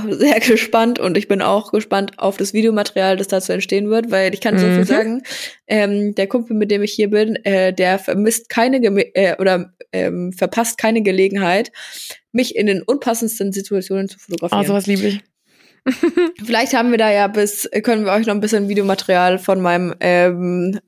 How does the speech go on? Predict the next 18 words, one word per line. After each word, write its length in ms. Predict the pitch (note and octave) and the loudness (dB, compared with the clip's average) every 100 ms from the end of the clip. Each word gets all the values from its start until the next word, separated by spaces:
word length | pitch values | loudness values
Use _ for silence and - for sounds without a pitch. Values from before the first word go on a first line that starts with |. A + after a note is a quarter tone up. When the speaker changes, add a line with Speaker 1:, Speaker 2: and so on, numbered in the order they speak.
| _ | _
Speaker 1:
Urlaub 440 | G3+ F#3+ F#3 - - | 4 4 4 -2 -8
zur 100 | G3+ | -4
Verfügung 440 | G3+ - F#3+ F3 | -4 -2 0 0
stellen 400 | - D#3+ F3 F#3 | 0 0 0 2
oder 180 | E3+ F3+ | 0 0
Fotomaterial. 880 | - - G3+ F3 E3+ F3+ E3 F3+ C4 - - - | -2 -4 -2 -2 -2 0 2 2 0 -6 -14 0
Weil 100 | G3+ | 0
es 120 | G3 | 2
gibt 180 | B3+ A3+ | -2 0
zum 100 | A#3 | 2
Beispiel, 580 | G3+ G#3 A3 A3 A3 - | 2 2 2 2 0 -4
das 240 | - G#3+ - | -2 0 2
wollte 140 | G#3 G#3 | 0 0
ich 40 | |
eigentlich 220 | F#3+ G#3+ G3+ | -2 0 2
sagen, 400 | F3 F3+ B3+ E4 - - - _ | 0 0 -2 -6 -12 -16 -20 _
ähm, 480 | A3+ A3 A3 A3 - _ _ | 0 2 2 0 -2 _ _
zu 220 | - G3 | -8 -8